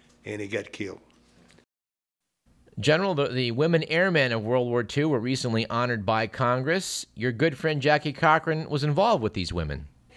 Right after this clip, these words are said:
Speaker 1: She headed the, the wasp in nineteen forty-two, forty-three, and forty-four. The, they were a thousand and seventy-five women pilots flying everything that we did, but were never allowed to fly combat.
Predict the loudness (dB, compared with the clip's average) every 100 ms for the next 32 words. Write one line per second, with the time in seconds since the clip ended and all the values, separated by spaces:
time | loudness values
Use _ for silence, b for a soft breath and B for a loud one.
0 | B B -2 2 6 6 6 2 -2 -2
1 | -10 b b b b -20 -6 0 2 4
2 | 2 -4 -10 -12 -10 -8 -4 -6 -4 -6
3 | -4 -2 0 -2 -2 -2 -2 -4 -8 -8
4 | -4 -4 -4 -4 -6 -4 0 2 2 -2
5 | -8 B B B 0 2 2 0 -2 0
6 | 2 0 -2 -4 -4 0 0 0 -4 -2
7 | -2 -4 -6 0 2 2 0 -2 -4 -10
8 | b b -10 -2 0 0 -4 -10 -14 -14
9 | b b b -4 -2 0 -2 0 2 2
10 | 0 0 0 2 0 2 -2 -4 -8 -20
11 | _ b _ -6 -4 -4 -8 -8 -6 -2
12 | 0 0 2 2 0 -2 -2 -2 -4 -4
13 | -6 -10 -16